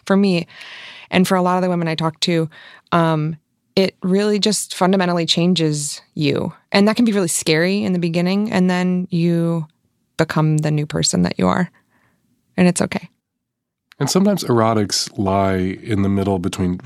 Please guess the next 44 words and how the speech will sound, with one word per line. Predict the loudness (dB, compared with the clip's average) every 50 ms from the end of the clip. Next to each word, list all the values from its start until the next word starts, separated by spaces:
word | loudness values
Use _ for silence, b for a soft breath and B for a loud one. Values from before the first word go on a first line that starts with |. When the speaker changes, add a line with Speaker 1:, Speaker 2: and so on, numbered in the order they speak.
| -16 _ -8
Speaker 2:
two | -2 0 0 0
seeming | 0 -2 -2 -2 -2 -2 -4 -4
polar | -4 -4 -4 -2 -2 -4
opposites. | -4 -4 -4 -4 -4 -2 -2 -2 -2 -4 -6 -8 -8 B B B B B B B B
Speaker 1:
Mm-hmm. | -8 -6 -4 -4
Speaker 2:
Uh, | -4 -4 -4 -6 -8 -8 -6
and | -4 -4 0
some | 0 2 2
people | 2 2 0
say, | -2 -2 -2
"Well, | -2
I, | -2 -2 0
you | 0 2
know, | 0 0 0
I'm | -2 -2
a | -2
mom | -2 -2 0 0 0 0
now. | 0 0 0
I | -2
couldn't | -4 -2 -2 0 0 0 -2 -2
be, | -4 -6 -6 -6 -8
you | -10 -10
know, | -10
into | -10 -10 -6
bondage | -2 -2 0 0 0 -2 -2 -4 -6
or | -10
kink | -8 -4 -2 -2 -2 -2 -6 -6 -8
or, | -8 -8 -8 -8 -10 B B B B B B B B -2
uh, | 0 0 0 -2
a | -4 -2
lesbian | -2 -2 -2 -2 -2 -4
experience." | -2 -4 -6 -6 -4 -2 -2 -2 -2 -4 -6 B B B B B B B B B 0
Um, | 2 4 4 4 4 2
and, | 4 2 4 4
you | 4
know, | 2
but | 2 2
the | 2 4
world | 4 2 2 0
is | -2 0
full | 0 0 0
of | 2 2
businessmen | 0 0 0 0 -2 0 2 2 2 2
wearing | 2 2 2 2 0 0 -2 -4